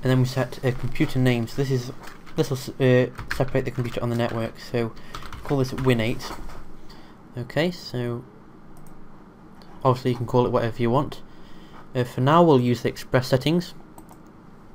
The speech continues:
and then, uh, you need to sign into your computer. Now what you need to do is,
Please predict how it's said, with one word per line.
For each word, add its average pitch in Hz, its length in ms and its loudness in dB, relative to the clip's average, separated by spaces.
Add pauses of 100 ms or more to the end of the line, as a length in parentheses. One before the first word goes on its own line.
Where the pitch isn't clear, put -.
(1700)
and 131 160 4
then, 151 260 4 (480)
uh, - 60 -6
you 127 260 2
need 127 120 4
to - 100 -6
sign 135 260 2
into 127 260 2
your 127 160 6
computer. 127 460 -4
Now 127 340 0 (600)
what 135 180 6
you 170 60 2
need 160 140 2
to 131 100 -2
do 147 240 6
is, 120 500 0